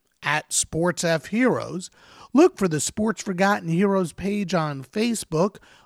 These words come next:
Look up Sports Forgotten Heroes on Instagram, or visit sports F H dot com for more information about the forgotten heroes I talk about. Again,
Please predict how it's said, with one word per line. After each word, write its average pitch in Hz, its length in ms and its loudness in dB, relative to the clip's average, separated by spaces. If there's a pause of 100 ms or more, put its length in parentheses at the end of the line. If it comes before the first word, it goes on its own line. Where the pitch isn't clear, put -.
Look 247 280 4
up 156 220 2
Sports 220 460 -4
Forgotten 208 460 0
Heroes 196 400 2
on 180 160 2
Instagram, 175 760 0 (380)
or 240 520 10 (340)
visit 202 440 6
sports 285 580 4
F 190 240 2
H 233 340 0
dot 165 280 0
com 190 400 0
for 208 160 -2
more 285 280 2
information 240 720 0 (300)
about 175 300 0
the 156 80 -4
forgotten 190 600 -2
heroes 196 460 2
I 175 160 2
talk 156 400 -4
about. 110 380 -10 (1040)
Again, 165 580 2